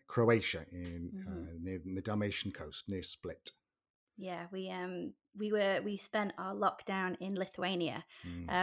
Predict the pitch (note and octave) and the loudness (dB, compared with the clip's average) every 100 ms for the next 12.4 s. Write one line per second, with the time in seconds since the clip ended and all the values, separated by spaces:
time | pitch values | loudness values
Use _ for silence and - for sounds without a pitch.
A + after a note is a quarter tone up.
0 | F3 F3 - E3+ E3+ - F#3+ F3+ F3+ F3+ | 4 2 0 0 -2 2 2 2 0 0
1 | - - F#3+ F#3 F3+ F3+ G#3 F#3+ - - | -6 -8 -6 -2 0 0 0 0 -4 2
2 | B3+ C4 B3 - G3+ G3 - F#3 F#3 F3 | 6 8 6 0 0 0 -2 -2 0 2
3 | E3+ - G#3 G3 G3+ G3 - - F#3+ F#3 | 0 0 4 6 4 -2 -14 -4 -2 0
4 | F#3+ - _ - - _ _ G#3+ B3 B3+ | -2 -6 _ -20 -20 _ _ 6 8 8
5 | G3+ G3+ G3+ G3 G#3 G3+ G3 - G3+ G3 | 6 2 0 2 2 2 0 -2 -4 -2
6 | G3+ G3 F#3+ F#3 F3+ - - - G#3 - | -2 0 2 0 0 -2 -4 2 2 2
7 | - - F#3 F#3 - - G3 F#3+ F3+ F3 | -10 -2 -2 -2 -6 -6 -2 0 -2 -4
8 | F3 - G3 - - - F#3 F3+ F#3+ - | -4 -2 -2 -2 -6 -10 -6 -4 -4 -8
9 | _ - - - _ A#3 A#3+ C4+ A3 A3 | _ -20 -20 -20 _ 8 10 10 8 6
10 | F3+ - G3+ - G3+ - E4+ - A3 G#3+ | 4 4 -2 0 0 6 6 6 -2 2
11 | G#3+ G3+ - G3+ G3+ F#3+ A3 C4+ - G#3 | 0 0 -4 -2 0 2 0 -4 -6 -2
12 | G3+ G3 G3 G3+ | 0 0 -2 -6